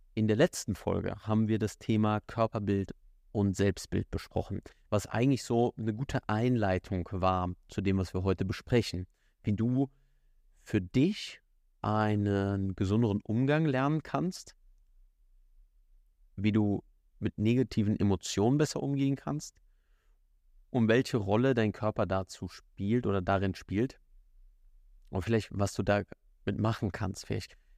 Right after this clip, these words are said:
auch deinen Körper zu benutzen, um deinen mentalen Zustand zu beeinflussen. Dass diese Verbindung da ist, denke ich, weißt du,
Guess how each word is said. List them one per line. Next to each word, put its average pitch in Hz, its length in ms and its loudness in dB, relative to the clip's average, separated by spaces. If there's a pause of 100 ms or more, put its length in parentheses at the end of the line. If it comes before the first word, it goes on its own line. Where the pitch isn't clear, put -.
(120)
auch - 160 -18
deinen 98 320 -2
Körper 123 640 0 (340)
zu - 140 -2
benutzen, 117 880 0 (100)
um 101 400 0 (320)
deinen 98 680 0 (380)
mentalen 107 640 0
Zustand 92 600 -4 (420)
zu - 100 -4
beeinflussen. - 640 -2 (160)
Dass 110 160 -2
diese 110 280 2 (220)
Verbindung 95 460 -2
da 120 200 2
ist, 143 320 -2 (340)
denke 90 160 -4
ich, - 200 -12 (520)
weißt 123 440 2
du, 143 220 0